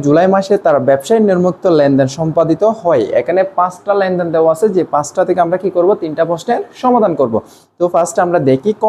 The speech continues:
নাম্বারে কি দেওয়া আছে। বড়ুয়া নার্সারির পাঁচ ও দশ জুলাইয়ের, মানে পাঁচ আর দশ, শুধু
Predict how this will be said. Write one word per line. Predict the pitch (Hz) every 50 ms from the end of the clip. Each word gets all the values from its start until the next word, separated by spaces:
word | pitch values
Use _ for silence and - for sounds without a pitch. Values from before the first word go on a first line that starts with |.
| 214 214
নাম্বারে | 208 202 208 202 202 202
কি | 202 185
দেওয়া | 196 190 190 190 190
আছে। | 196 - 202 196 175 156 143
বড়ুয়া | 160 160 156 156 151 156 156 151
নার্সারির | 147 147 147 - - - 196 190 185 180 180 190 190 190 190 190 190 - - - _ _ _ _ _ _ _ -
পাঁচ | 151 151 156 156 - - 233 240
ও | 240 208 175 175 196
দশ | 185 175 165 - - 147
জুলাইয়ের, | 160 147 143 143 151 139 117 120 139
মানে | 156 185 190 190 - -
পাঁচ | 160 156 151 151 - 220 240
আর | 226 202 165 156 -
দশ, | 190 170 143 131 - - -
শুধু | 202 185 175